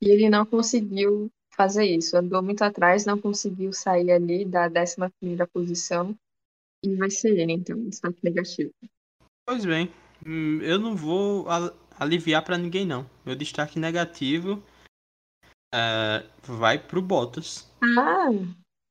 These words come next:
Speaker 1: você fez i-, você fez isso
Speaker 2: E?
Speaker 1: pra roubar meu destaque negativo pra mim? Ah.
Speaker 2: Eu achei que você ia no Bottas, então já tinha preparado o segundo,
Speaker 1: E qual?
Speaker 2: que é o Stroll.
Speaker 1: Ah, o Stroll é uma boa. Também dei,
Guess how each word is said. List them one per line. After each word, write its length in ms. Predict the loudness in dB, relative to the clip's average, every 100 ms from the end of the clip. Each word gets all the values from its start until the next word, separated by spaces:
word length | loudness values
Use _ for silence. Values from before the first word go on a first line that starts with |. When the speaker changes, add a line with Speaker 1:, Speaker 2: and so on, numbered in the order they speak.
| 4
Speaker 1:
você 260 | 6 8
fez 300 | 6 8 8
i-, 220 | 8 6 6
você 240 | 6 6
fez 320 | 10 10 10
isso 260 | 6 6 6
Speaker 2:
E? 80 | 8
Speaker 1:
pra 140 | 8
roubar 420 | 10 8 10 8
meu 140 | 10 8
destaque 340 | 6 2 2
negativo 580 | 2 2 2 0 0 2
pra 220 | 4 6
mim? 180 | 6 2 2
Ah. 360 | 2 2 0 _ _ _ _
Speaker 2:
Eu 160 | 6 6
achei 260 | 6 2 0
que 80 |
você 220 | 0 0 0
ia 80 |
no 100 | 0
Bottas, 500 | 2 6 6 4 -4
então 220 | -2 -2 0
já 100 | 0
tinha 160 | 0
preparado 460 | -2 0 2 2 0
o 40 |
segundo, 580 | -4 -4 -4 -4 -4 -4
Speaker 1:
E 100 | 0
qual? 280 | 2 2 0 -2
Speaker 2:
que 120 | 0
é 60 | 2
o 100 | 0
Stroll. 460 | -4 -2 0 -2 -8 -20 -14 -2
Speaker 1:
Ah, 360 | 4 8 8 6
o 60 |
Stroll 240 | 2 2 2
é 40 |
uma 200 | 4 2
boa. 420 | 2 0 0 -4 -6 _ _ _ -20 -10 -4
Também 540 | -2 2 2 2 0
dei, 540 | 4 4 4 4 0